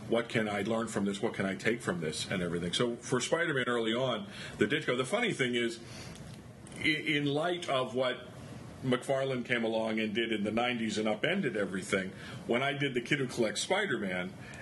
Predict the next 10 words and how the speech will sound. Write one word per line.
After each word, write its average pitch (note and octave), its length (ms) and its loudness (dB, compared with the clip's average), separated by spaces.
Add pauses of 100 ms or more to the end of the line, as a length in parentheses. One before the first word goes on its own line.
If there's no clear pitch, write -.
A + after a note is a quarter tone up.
(120)
and A#2+ 140 4
it A#2 120 0
was G#2+ 220 0
a, G2+ 300 2 (180)
a G2+ 140 2
simple C#3+ 480 2
story A#2 640 2
by G#2 120 6
Roger G2+ 480 2
Stern G2+ 400 2